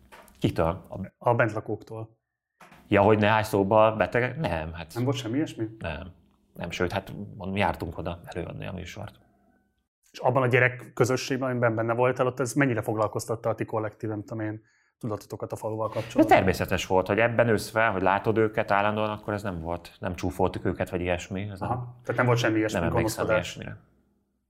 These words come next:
Speaker 2: Akkor neked ez igazából így jót tett abban a szempontból, hogy ez is így gazdagította, nem tudom én, az empátiádat, vagy nem?
Speaker 1: Hát nem tudom, hogy remélem, igen. Talán hát most jó szívvel gondolok vissza azokra a figurákra, hát tényleg Fellini film volt az egész, ahogy kijöttek, mert én azért,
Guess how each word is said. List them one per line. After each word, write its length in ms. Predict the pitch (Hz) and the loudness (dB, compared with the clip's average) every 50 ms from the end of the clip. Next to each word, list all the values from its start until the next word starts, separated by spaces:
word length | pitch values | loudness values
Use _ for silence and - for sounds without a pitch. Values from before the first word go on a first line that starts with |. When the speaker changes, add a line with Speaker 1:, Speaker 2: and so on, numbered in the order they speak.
| _ _ _ | _ _ _
Speaker 2:
Akkor 160 | - - - 127 | -6 0 0 4
neked 140 | 127 135 | 4 6
ez 100 | 127 123 | 6 6
igazából 380 | 123 127 131 123 127 127 127 131 | 6 4 4 6 6 4 6 4
így 220 | 131 123 123 - | 2 2 0 2
jót 200 | 151 131 120 117 | 4 4 4 4
tett 160 | 123 123 117 120 | 2 0 2 2
abban 160 | 117 117 120 | 0 2 2
a 40 | 120 | 0
szempontból, 520 | - - 117 110 - 123 117 113 120 117 | 0 -2 -2 -2 -2 -4 -2 0 0 0
hogy 120 | 113 117 | 0 0
ez 120 | 113 110 113 | -2 -2 -2
is 160 | 120 - - | -4 -4 -4
így 100 | 123 117 | -8 -4
gazdagította, 640 | 117 120 110 104 113 110 120 117 123 120 120 - | 2 0 2 2 2 -4 -4 -4 -4 -8 -6 -6
nem 160 | 113 107 107 107 | -6 -6 -6 -8
tudom 160 | - 120 110 | -8 -8 -8
én, 80 | 113 | -8
az 80 | 110 107 | -6 -6
empátiádat, 680 | 110 104 - 123 117 - - 139 135 123 107 104 - | -6 -2 0 0 0 2 0 -2 -2 0 -2 -6 -6
vagy 160 | - 107 104 | -8 -8 -6
nem? 140 | 104 110 104 107 110 113 - - - - - _ | -6 -8 -8 -8 -12 -14 -16 -20 -20 -20 -8 _
Speaker 1:
Hát 260 | - - 170 160 - | 2 4 4 4 4
nem 200 | 117 104 98 85 | 2 0 0 0
tudom, 300 | - 104 95 92 87 82 | -2 2 4 4 4 4
hogy 260 | 85 92 98 101 - 135 | 0 -4 -4 -4 -4 -4
remélem, 540 | 135 110 90 82 80 78 80 80 82 82 82 | -2 0 0 0 0 0 0 0 0 -2 -4
igen. 320 | 76 78 78 76 85 92 - - _ _ _ _ _ _ _ _ | -6 -6 -8 -8 -8 -12 -16 -20 _ _ _ _ _ _ _ _
Talán 220 | - 90 82 78 | -2 0 0 0
hát 140 | 80 90 - | -2 -2 -6
most 140 | - - - | -6 -2 0
jó 160 | 123 92 87 | 2 2 2
szívvel 360 | 85 - - 87 80 87 85 | 0 -2 -4 0 2 2 2
gondolok 340 | 82 87 87 85 87 87 85 | 2 2 2 2 2 0 0
vissza 500 | 82 82 78 - - 98 87 85 - - _ _ _ _ - - - _ | 0 -4 -6 -2 0 0 0 0 -2 -14 _ _ _ _ -20 -20 -20 _
azokra 300 | _ - 87 95 95 101 | _ 0 0 2 2 2
a 20 | 90 | 2
figurákra, 640 | - - 98 92 101 95 92 92 90 - - 104 101 | 2 0 2 4 4 4 4 2 0 0 2 2 2
hát 200 | 98 101 98 - | 2 0 -2 -2
tényleg 280 | 110 90 85 85 82 | -4 -2 -2 -4 -8
Fellini 440 | - - 104 95 90 87 87 87 87 | -4 0 2 2 2 2 -2 -2 -4
film 240 | 82 - 90 87 85 | -6 -6 -6 -6 -4
volt 220 | 82 85 87 - | -6 -6 -6 -8
az 100 | - 95 | -8 -10
egész, 300 | 98 101 92 104 107 - | -8 -10 -10 -12 -12 -12
ahogy 300 | - - - - 110 - _ _ _ _ _ _ _ _ | -12 -12 -12 -12 -14 -18 _ _ _ _ _ _ _ _
kijöttek, 460 | _ 101 92 87 - - - 98 - | _ -4 -4 -4 -4 -6 -8 -8 -6
mert 160 | 104 92 92 | -4 -4 -4
én 120 | 92 92 92 | -2 -4 -4
azért, 260 | 90 87 - 87 - | -6 -6 -6 -8 -8